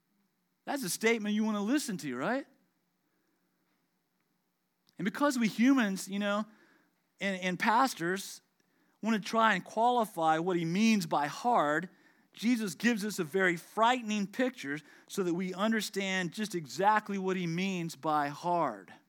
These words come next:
He says it's easier for a camel to go through the eye of a needle than for a rich man to enter the kingdom of heaven. Now,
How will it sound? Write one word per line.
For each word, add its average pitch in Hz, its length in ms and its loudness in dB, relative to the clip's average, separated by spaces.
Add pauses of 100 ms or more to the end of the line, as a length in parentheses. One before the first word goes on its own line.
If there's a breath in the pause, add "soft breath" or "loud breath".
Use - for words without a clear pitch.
(1080)
He 202 120 -4
says 196 200 2
it's 196 220 -2
easier 247 540 4
for 185 180 -8
a 165 40 -8
camel 208 640 -2 (340 loud breath)
to 196 80 -4
go 190 220 2
through 202 180 -6
the 180 120 -2
eye 196 280 4
of 185 140 -2
a 160 60 -4
needle 165 580 0 (300 soft breath)
than 175 140 -6
for 175 180 -2
a 165 60 2
rich 196 320 -2
man 151 260 2
to 147 100 -10
enter 185 240 -2
the 160 120 -4
kingdom 170 340 -4
of 151 140 -8
heaven. 151 320 -4
Now, 170 280 0